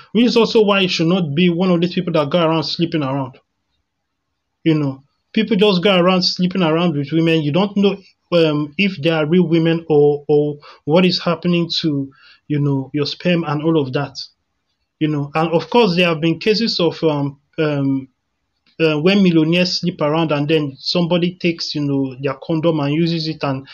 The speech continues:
at the end of the day, there's a baby that has their, um, um, D N A, and it is now pater-, a paternity rights issue, and, you know, they lose a lot of money from that. But,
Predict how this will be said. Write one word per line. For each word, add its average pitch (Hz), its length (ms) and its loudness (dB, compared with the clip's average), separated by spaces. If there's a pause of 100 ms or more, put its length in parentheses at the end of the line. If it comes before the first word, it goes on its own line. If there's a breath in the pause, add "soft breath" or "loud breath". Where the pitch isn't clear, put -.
(440 loud breath)
at 147 160 0
the 147 100 -4
end 180 160 4
of 151 120 0
the 143 100 -2
day, 156 180 0
there's 139 280 0
a 143 40 2
baby 165 360 0
that 147 160 0
has 160 240 0
their, 135 440 -2 (520 soft breath)
um, 127 640 -4 (800)
um, 143 320 0
D 165 200 0
N 160 140 2
A, 160 220 0
and 143 100 0
it 135 100 -2
is 139 200 -6
now 175 400 2
pater-, 160 240 0
a 147 240 -2
paternity 165 580 -2
rights 156 380 0
issue, 156 300 -4
and, 139 180 -2
you 143 100 -2
know, 139 160 0
they 131 200 -2
lose 156 260 -2
a 143 60 0
lot 147 200 -2
of 139 80 -2
money 151 260 -4
from 135 280 -6
that. 139 200 -2
But, 143 140 2